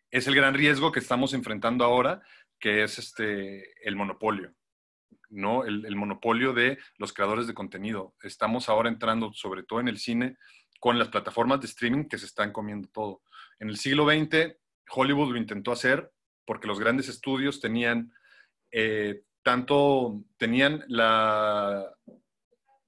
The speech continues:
la, la producción, y la distribución todo concentrado. Entonces ellos de repente se podían comer a todos los creadores pequeños y tener solo el, el contenido de Hollywood. En el siglo veinte se crearon leyes antimonopolio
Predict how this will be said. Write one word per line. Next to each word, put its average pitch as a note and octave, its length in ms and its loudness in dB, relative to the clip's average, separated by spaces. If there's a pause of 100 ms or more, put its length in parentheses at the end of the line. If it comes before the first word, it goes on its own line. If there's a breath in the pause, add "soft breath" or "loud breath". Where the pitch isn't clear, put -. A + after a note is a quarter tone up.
la, A#2 240 2
la A#2+ 180 2
producción, C#3 720 2 (220 loud breath)
y A#2+ 120 -2
la G#2+ 80 6
distribución G#2 640 -2
todo C3 240 2
concentrado. A2+ 520 -2
Entonces G2+ 300 -10
ellos B2+ 180 0
de C3+ 80 2
repente A#2+ 400 -2
se A#2+ 80 -10
podían A2 260 -4
comer A#2+ 240 -2
a A#2+ 100 -2
todos C#3 200 0
los C#3 140 -4
creadores A2+ 360 -6
pequeños A#2+ 500 -6 (360 loud breath)
y G#2+ 100 -20
tener A2+ 240 4
solo C3+ 300 4
el, C#3 140 4 (180)
el G2 140 -12
contenido G#2 400 -6
de G#2+ 100 -6
Hollywood. C3 400 0 (300 loud breath)
En A2 80 -6
el A2+ 60 -2
siglo D3 240 4
veinte D3 200 4
se - 140 -2
crearon C#3 640 4
leyes C3+ 420 2
antimonopolio B2+ 840 0